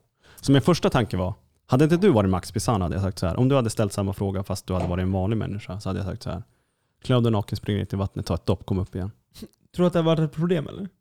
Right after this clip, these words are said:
Speaker 1: Inte för dig.
Speaker 2: Nej.
Speaker 1: Det är det som är grejen. Eh, det är just det jag tänker när jag vill utveckla människor. Jag tänker att det är mycket fysisk prestation. För att, och det behöver inte vara att springa till Keb-, Kebne för att övervinna sin rädsla.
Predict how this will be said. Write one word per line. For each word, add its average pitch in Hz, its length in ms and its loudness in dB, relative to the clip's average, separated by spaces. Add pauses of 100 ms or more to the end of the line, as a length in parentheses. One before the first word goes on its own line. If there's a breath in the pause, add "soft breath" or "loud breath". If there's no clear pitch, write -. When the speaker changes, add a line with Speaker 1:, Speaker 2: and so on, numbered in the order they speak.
(160)
Speaker 1:
Inte 117 220 -2
för 123 60 0
dig. 120 200 -4 (100)
Speaker 2:
Nej. 156 240 -4 (300)
Speaker 1:
Det 127 60 2
är 123 40 4
det 135 120 6
som 139 120 4
är 135 40 6
grejen. 127 320 2 (600 loud breath)
Eh, 101 480 0 (200)
det 123 120 0
är 147 40 6
just 156 260 2
det 156 180 4
jag 120 220 4
tänker 127 680 -2 (360)
när 113 100 4
jag 98 80 4
vill 101 100 2
utveckla 110 380 0
människor. - 440 -6 (260 loud breath)
Jag 139 200 4
tänker 147 280 0
att 117 160 0
det 117 80 2
är 120 100 4
mycket 123 440 0
fysisk 98 500 -4 (180)
prestation. 107 580 -2 (200 loud breath)
För - 100 2
att, 127 120 0 (160)
och 127 100 4
det 117 80 2
behöver 127 260 4
inte 98 160 -2
vara 95 100 2
att 87 80 -2
springa 110 380 -2
till 90 160 -4
Keb-, - 340 -8
Kebne 110 380 0
för - 120 -6
att - 200 -8
övervinna 90 420 -2
sin 87 240 -6
rädsla. 95 480 -4